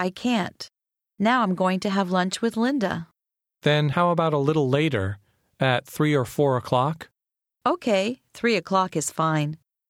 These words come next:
Speaker 2: Listen again. Good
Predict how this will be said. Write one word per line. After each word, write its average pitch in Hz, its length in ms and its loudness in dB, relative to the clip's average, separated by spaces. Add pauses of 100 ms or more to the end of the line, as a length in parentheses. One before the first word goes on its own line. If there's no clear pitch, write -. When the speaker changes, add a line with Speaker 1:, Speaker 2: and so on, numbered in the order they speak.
(1000)
Speaker 2:
Listen 135 300 2
again. 139 280 0 (1400)
Good 175 100 2